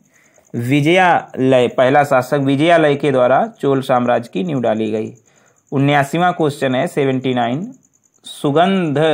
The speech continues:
सुगंध व्रत, सुगंध व्रत, सुगंध, धा नहीं है, दा है, सुगंध व्रत यानी करों को हटाने वाला, ये शासक किसको उपाधि दी गई है? ये किस शासक को ये उपाधि है सुगंध व्रत,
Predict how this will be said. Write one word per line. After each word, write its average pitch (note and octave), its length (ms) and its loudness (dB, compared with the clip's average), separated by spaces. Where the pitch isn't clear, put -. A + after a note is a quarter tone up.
सुगंध E3 760 0
व्रत, D3+ 680 -2
सुगंध E3+ 600 -2
व्रत, C#3+ 580 -2
सुगंध, D3+ 500 -4
धा C#3+ 200 2
नहीं F3 220 0
है, D3+ 160 -2
दा D#3 200 4
है, A#2 260 -2
सुगंध E3+ 560 0
व्रत E3+ 380 0
यानी C#3+ 240 0
करों D#3+ 340 0
को E3+ 180 0
हटाने C#3 400 0
वाला, A#2+ 560 -2
ये D3 180 0
शासक D3+ 600 -2
किसको F3 340 0
उपाधि D3+ 320 2
दी C3 160 -2
गई B2 200 0
है? D#3+ 160 0
ये E3+ 140 -2
किस G3+ 420 -4
शासक D3 300 2
को A2+ 460 -10
ये C#3 140 0
उपाधि C3+ 380 2
है F3+ 320 -2
सुगंध C#3 500 -2
व्रत, B2 360 -2